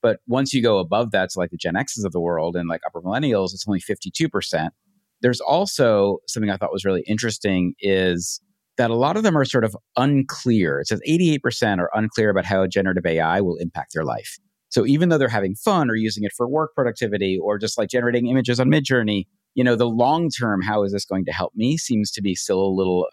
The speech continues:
bit out there, which I thought was really interesting. And then I think one of the things that was also, I think, just for me, a standout fact in the report, we'll link to it in the show notes, is that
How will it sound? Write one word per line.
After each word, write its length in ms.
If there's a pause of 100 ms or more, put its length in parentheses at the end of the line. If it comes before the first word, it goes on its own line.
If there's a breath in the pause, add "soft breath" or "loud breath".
bit 180
out 220
there, 260 (280)
which 140
I 40
thought 140
was 120
really 220
interesting. 500 (160)
And 140
then 100
I 120
think 240 (340)
one 160
of 20
the 40
things 120
that 140
was 100
also, 480
I 80
think, 220
just 240
for 160
me, 120
a 40
standout 520
fact 480
in 100
the 60
report, 380
we'll 120
link 200
to 100
it 60
in 80
the 80
show 240
notes, 380 (440)
is 220
that 380